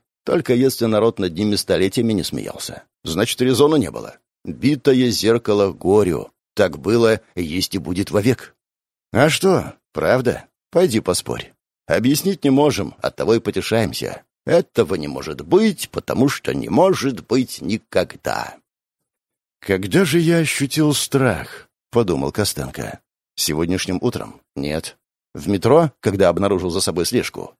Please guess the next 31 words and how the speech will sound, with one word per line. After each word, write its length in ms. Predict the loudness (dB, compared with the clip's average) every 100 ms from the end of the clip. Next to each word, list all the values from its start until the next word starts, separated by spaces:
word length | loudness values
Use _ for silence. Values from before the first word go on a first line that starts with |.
| _
Нет. 380 | -4 -2 -2 -8 _ _ _ _ _
Этот 380 | -4 -2 0 0
страх 420 | 0 2 4 4
жил 260 | 2 2 2
во 180 | 4 4
мне 220 | 2 0
со 180 | 0 -2
вчерашнего 640 | 0 2 2 0 -8 -10
дня. 320 | -12 -12 -14 _ _ _ _ _ -10
Видимо, 540 | 0 2 4 4 4
с 100 | 2
той 160 | 0 2
минуты, 440 | 2 0 0 -2
когда 320 | -2 -2 -2
Строилов-старший 880 | -2 0 2 4 2 2 2 2 -2
рассказал, 520 | -2 -2 -2 2 0
что 200 | 0 -6
ему 200 | -6 -8
постоянно 540 | -6 -4 2 2 2 2
звонят. 540 | 4 4 2 -2 -12 _ _ _ _ _
Наверное, 680 | -4 0 2 4 2 2 -2
я 220 | 0 2
соотнёс 540 | 2 2 0 2 0 0
жестокость 640 | -2 -2 -2 0 -2 -2
затаившихся 720 | -4 -2 0 0 0 -4 -2
нелюдей 520 | 0 2 2 2 2 -2 -2
с 140 | -2
беззащитной 600 | 0 -2 -2 -2 -2 -2
беспомощностью 760 | -2 -2 0 0 0 -2 0 -2
несчастного 480 | 0 -2 -4 -4
старика. 540 | -4 -2 -2 0 -4